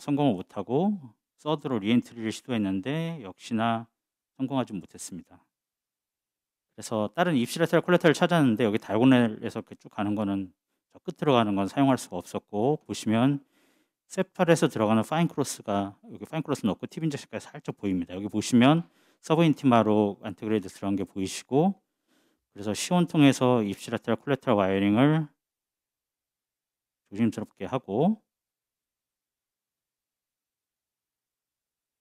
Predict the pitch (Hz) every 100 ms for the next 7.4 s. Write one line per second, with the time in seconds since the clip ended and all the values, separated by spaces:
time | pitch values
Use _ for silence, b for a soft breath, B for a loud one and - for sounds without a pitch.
0 | _ _ _ _ _ _ _ - - 95
1 | - 127 - 107 120 127 113 107 101 104
2 | 120 160 147 110 101 98 120 165 185 185
3 | _ _ _ _ _ _ _ _ _ 147
4 | 151 - 135 127 92 98 - - _ -
5 | - 104 98 101 104 123 - 147 131 127
6 | - _ _ _ 107 98 101 95 - 131
7 | - 87 110